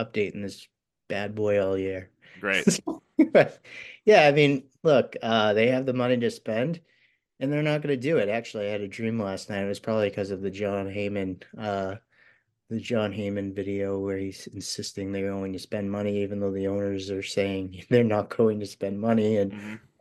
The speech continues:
Speaker 1: Rosenthal comes on yesterday and very bleak about what the Red Sox, and he's obviously well in the know. Um, I actually had a dream last night that they signed Jo-,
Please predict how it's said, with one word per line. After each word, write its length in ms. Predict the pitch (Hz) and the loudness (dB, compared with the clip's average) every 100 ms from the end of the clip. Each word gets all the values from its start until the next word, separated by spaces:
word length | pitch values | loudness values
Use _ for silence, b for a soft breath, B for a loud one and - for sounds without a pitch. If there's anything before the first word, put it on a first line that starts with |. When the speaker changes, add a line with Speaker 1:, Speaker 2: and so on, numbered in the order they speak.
| - 110 | -10 -4
Speaker 1:
Rosenthal 360 | 107 104 101 | 0 2 2
comes 280 | 101 104 98 | 0 -6 -6
on 180 | 98 98 | -6 0
yesterday 640 | 120 123 113 107 104 104 | 0 2 2 4 4 2
and 180 | 98 95 | 0 -4
very 300 | 101 135 110 | 2 4 2
bleak 440 | 101 110 120 120 | 0 0 0 0
about 280 | 104 104 104 | -2 -2 -4
what 140 | 107 | -6
the 80 | 110 | -4
Red 220 | 101 107 | -2 -2
Sox, 340 | - 101 101 - | 0 -2 -2 -4
and 120 | 98 | -4
he's 140 | 107 | -2
obviously 580 | 101 98 101 95 107 98 B B B B - | -2 -2 -2 -2 -2 -4 B B B B 2
well 300 | 113 117 107 | 6 6 6
in 120 | 104 | 2
the 80 | 98 | -2
know. 400 | 98 98 113 B B B B _ 117 | -2 0 -2 B B B B _ -2
Um, 680 | 110 110 110 110 107 95 - _ _ _ _ - | 0 2 2 2 0 -6 -12 _ _ _ _ -10
I 100 | 104 | -6
actually 300 | 107 101 113 | -4 -2 0
had 120 | 98 | 0
a 60 | 98 | -2
dream 320 | 98 104 104 | -2 -4 -2
last 300 | 104 104 - | -2 -4 -4
night 160 | 104 98 | -6 -4
that 80 | 95 | -6
they 140 | 95 | -6
signed 360 | - 101 101 98 | -6 -6 -4 -4
Jo-, 280 | 101 110 | -4 -6